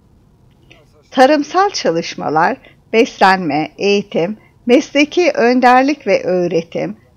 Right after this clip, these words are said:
kooperatifler, el sanatları, küçük sanayiler,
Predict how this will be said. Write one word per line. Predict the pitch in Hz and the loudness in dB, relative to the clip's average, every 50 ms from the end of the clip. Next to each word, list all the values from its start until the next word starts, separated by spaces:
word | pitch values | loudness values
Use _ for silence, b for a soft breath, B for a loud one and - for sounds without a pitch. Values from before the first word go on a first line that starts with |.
| _ _ | _ _
kooperatifler, | - - 262 277 269 - 262 254 254 269 262 - - 226 - - 202 185 160 170 208 208 - | 0 2 2 2 2 0 -2 0 0 -2 -2 -4 -6 -8 -6 -4 -2 0 0 0 0 -2 -2
el | - - - 220 | 2 2 2 2
sanatları, | 208 - - 233 175 180 170 202 - - - 156 151 160 165 190 214 b b b b _ _ | 0 -2 -2 -2 0 0 -2 -2 -4 -6 -6 -4 -4 -4 -4 -6 -8 b b b b _ _
küçük | - - 269 - - 392 381 - | -12 -10 -8 -4 -4 -6 -6 -6
sanayiler, | - - 220 185 175 170 170 165 165 170 160 165 165 175 202 | -4 -4 -2 -2 0 0 0 -2 -2 -2 -2 0 0 0 -2